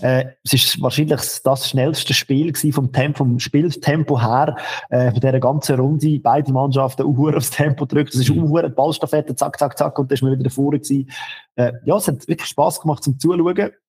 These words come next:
Speaker 1: und das ist wahrscheinlich der Celestini-Fußball, wie er sich den wünscht.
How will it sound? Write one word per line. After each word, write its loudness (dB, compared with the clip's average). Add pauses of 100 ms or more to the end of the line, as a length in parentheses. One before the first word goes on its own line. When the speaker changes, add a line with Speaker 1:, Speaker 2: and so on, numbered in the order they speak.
(160)
Speaker 1:
und 0
das 0
ist 0
wahrscheinlich 0
der 0
Celestini-Fußball, 0
wie 2
er 2
sich -2
den 2
wünscht. -2